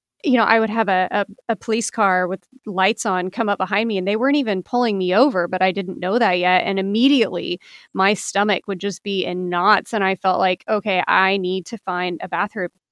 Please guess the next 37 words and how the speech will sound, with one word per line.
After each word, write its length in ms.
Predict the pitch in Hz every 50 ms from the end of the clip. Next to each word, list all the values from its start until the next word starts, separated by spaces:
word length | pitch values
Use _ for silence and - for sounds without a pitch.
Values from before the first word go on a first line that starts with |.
| _ -
now." 460 | 170 170 185 240 226 190 165 160 - _ - - _ _ _ _ _ _ -
And 140 | 294 254 208
so 160 | - 247 220
down 460 | 175 160 - 226 208 208 220 233 220
regulating 640 | 214 208 208 196 214 214 202 190 190 180 190 185 185
that 180 | 180 180 180
over 200 | 185 190 170 185
the 120 | 170 180 175
years 520 | 175 185 202 220 220 196 185 180 170 -
has 180 | 220 196 175 180
been, 400 | - 190 185 185 185 185 180 185
uh, 400 | 180 175 170 165 165 170 175 160 - _ _ _ _ _ _ _ _ _
you 200 | - 233 220 208
know, 100 | 185 185
an 140 | 185 175 170
issue. 580 | - 196 220 233 - - - 196 185 175 180 180
And, 240 | 180 - 180 185 - - - - - - - - -
and 100 | 233 220
I, 300 | 214 196 - 202 196 202
I 20 |
have 280 | 196 208 202 202 180 175
worked 340 | 180 190 208 214 196 -
a 60 | 208 180
lot 320 | 180 196 175 185 226 214
on 200 | 202 190 175 175
that, 280 | 175 170 170 170 - -
but, 240 | 190 180 175 - - _
you 160 | - 214 190
know, 80 | 185 165 -
testing 640 | - - 247 262 269 - - - 190 180 175 170 165
in 120 | 170 180
school, 640 | 175 - - - 220 220 240 254 226 190 175 180 196
especially 540 | 190 - - 226 185 - - 220 190 175
when 140 | 170 180 180
we 120 | 180 185 202
<laughs> 20 |
had, 440 | 196 - - 240 196 190 185 165